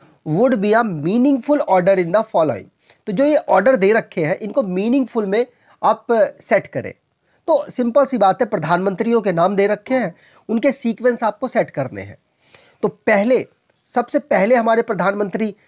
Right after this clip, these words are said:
जवाहरलाल नेहरू थे, तो चौथा ऑप्शन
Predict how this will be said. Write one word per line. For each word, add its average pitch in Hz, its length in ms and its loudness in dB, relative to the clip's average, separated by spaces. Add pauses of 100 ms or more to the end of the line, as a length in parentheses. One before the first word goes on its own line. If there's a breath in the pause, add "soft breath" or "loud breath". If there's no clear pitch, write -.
(180)
जवाहरलाल 175 600 4
नेहरू 147 300 0
थे, 196 180 -12 (520 soft breath)
तो 220 220 -2 (260)
चौथा 233 380 0
ऑप्शन 226 460 0